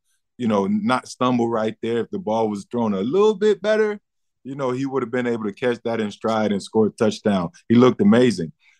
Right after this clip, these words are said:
Zay Jones, nine targets. You know, had a, so the targets are high is what I'm getting at. And so I was able to pick up one of those guys. I'm not gonna tell you who, but <laughs> I, I took one of 'em on my roster, uh,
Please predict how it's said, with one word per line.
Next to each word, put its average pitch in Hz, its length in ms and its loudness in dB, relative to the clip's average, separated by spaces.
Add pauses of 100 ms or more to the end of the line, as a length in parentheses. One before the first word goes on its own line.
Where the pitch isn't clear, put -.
(100)
Zay 123 240 2
Jones, 127 560 -2
nine 113 400 0
targets. 104 580 -2 (320)
You 98 80 -6
know, 107 160 6
had 110 240 6
a, 107 220 0
so 123 180 2
the 117 100 2
targets 202 460 2
are 104 100 -2
high 110 260 0
is 92 140 -4
what 95 160 -4
I'm 92 140 -4
getting 101 320 2
at. 95 220 2 (460)
And 107 220 4
so 123 320 6
I 123 120 2
was 143 180 0
able 123 200 2
to 110 60 -6
pick 131 260 -4
up 120 180 -4
one 117 160 -4
of 110 80 -6
those 107 220 -4
guys. 107 280 0
I'm 104 100 2
not 107 180 2
gonna 104 180 0
tell 95 240 -4
you 95 120 -4
who, 147 320 4 (440)
but 101 320 4 (380)
<laughs> - 480 -8
I, 113 200 2
I 117 100 4
took 156 280 0
one 135 240 2
of 135 160 2
'em 139 240 -12
on 117 140 -8
my 113 100 0
roster, 117 540 0
uh, 110 220 -4